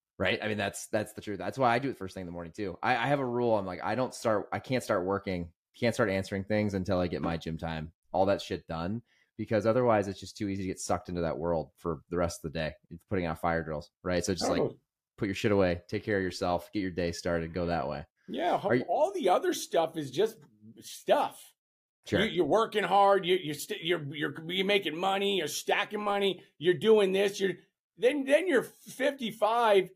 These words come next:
Speaker 2: You, you, you got heart disease, or you got, uh, you got an illness. You're, you're moving slow. You can't play with your kids the way you used to. You're, you're not feeling well. What's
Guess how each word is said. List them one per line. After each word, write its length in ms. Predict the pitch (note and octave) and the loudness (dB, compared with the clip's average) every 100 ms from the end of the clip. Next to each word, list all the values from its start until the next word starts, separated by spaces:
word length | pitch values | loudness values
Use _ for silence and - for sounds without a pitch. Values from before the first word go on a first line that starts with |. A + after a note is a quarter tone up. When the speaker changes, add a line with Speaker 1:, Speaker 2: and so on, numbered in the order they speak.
| _ | _
Speaker 2:
You, 140 | D3+ G3+ | -6 -6
you, 220 | F#3+ G3+ | -4 -4
you 260 | F3+ G3+ E3+ | -4 -4 4
got 260 | G#3 F#3 | 6 6
heart 280 | F3+ A#3 A#3 | 4 2 0
disease, 500 | G#3+ F3+ A3 A3+ F3+ | -8 -4 -2 -2 0
or 80 | F3 | 2
you 200 | D#3+ D3+ | 2 2
got, 220 | G3 F#3 F3 | 4 4 2
uh, 80 | E3+ | -2
you 140 | D#3+ D#3 | -2 0
got 160 | F3+ | 2
an 120 | D#3+ D#3+ | 0 -2
illness. 600 | G3 G#3+ G#3+ G#3 G#3+ - _ - | 2 2 2 2 2 -2 _ -4
You're, 260 | D3 F3 | 0 0
you're 120 | D#3 E3 | 0 -2
moving 500 | F3+ A3+ G#3+ A3 G#3 | 0 0 2 0 0
slow. 460 | - G#3 G#3 G#3 | -2 4 6 6
You 180 | F3+ F3 | 4 -2
can't 320 | - G3+ G3+ | -2 -2 -2
play 240 | - G3+ G#3 | 2 4 6
with 180 | G3 | 4
your 140 | F#3 D#3 | 0 -2
kids 380 | - A3+ A3+ - | 0 0 2 2
the 100 | G#3 | 4
way 140 | G#3 | 6
you 200 | G#3 G3+ | 4 -2
used 380 | G3 G#3 G3+ - | -4 -4 -8 -2
to. 300 | G3+ G3+ G3+ _ _ | 2 4 2 _ _
You're, 220 | D3+ F3 E3 | 0 0 0
you're 160 | E3+ | -2
not 240 | F3+ G3 G#3 - | 2 0 0 -6
feeling 380 | G#3+ A3+ A3+ G#3+ | -2 0 0 2
well. 380 | A3 A3 A3 - _ | 4 4 2 -4 _
What's 580 | A2+ D3+ D#4+ E4 - | -8 2 2 2 -8